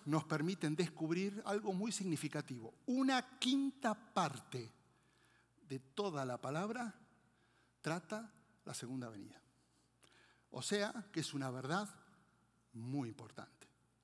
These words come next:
la verdad. Además de todo eso, Jesús hizo promesas en varias oportunidades, como por ejemplo a sus discípulos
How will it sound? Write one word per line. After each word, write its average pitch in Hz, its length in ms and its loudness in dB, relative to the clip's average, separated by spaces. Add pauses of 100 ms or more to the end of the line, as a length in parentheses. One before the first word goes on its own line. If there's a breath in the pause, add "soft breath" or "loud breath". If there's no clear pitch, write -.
(100)
la 123 440 0
verdad. - 380 -14 (1300 loud breath)
Además 262 380 12
de 202 120 12
todo 196 300 10
eso, 170 220 6
Jesús 190 640 -2 (100)
hizo 175 280 2
promesas 170 1040 2 (160)
en 147 200 0
varias 175 320 2
oportunidades, 127 960 -4 (840 loud breath)
como 143 200 -2
por 147 160 4
ejemplo 175 280 4
a 165 40 4
sus 165 180 -2
discípulos 151 760 2